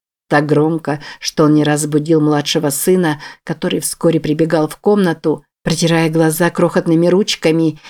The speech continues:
и прижимая к груди мягкую игрушку – тигра – совершенно уморительно. Однако в последний раз им было не до смеха. В последний раз, три дня назад,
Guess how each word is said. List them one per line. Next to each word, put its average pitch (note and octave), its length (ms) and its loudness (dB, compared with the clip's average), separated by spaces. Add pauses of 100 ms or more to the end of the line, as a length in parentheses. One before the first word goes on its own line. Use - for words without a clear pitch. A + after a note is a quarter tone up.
и E3 80 -6
прижимая D#3 580 0
к D3+ 40 -6
груди D#3 340 0
мягкую D#3+ 520 0
игрушку – F#3+ 680 -2 (220)
тигра – D#3+ 500 -2 (200)
совершенно D3 680 0
уморительно. D3+ 760 -2 (460)
Однако D3+ 460 -2
в - 80 -18
последний D#3 500 0
раз D3+ 400 -6
им D#3 160 0
было D3+ 200 2
не D3+ 120 2
до D#3+ 120 0
смеха. D#3+ 580 -4 (320)
В - 240 -20
последний D#3 500 2
раз, D3+ 260 -2
три D#3+ 180 0
дня D#3 220 2
назад, D3+ 600 0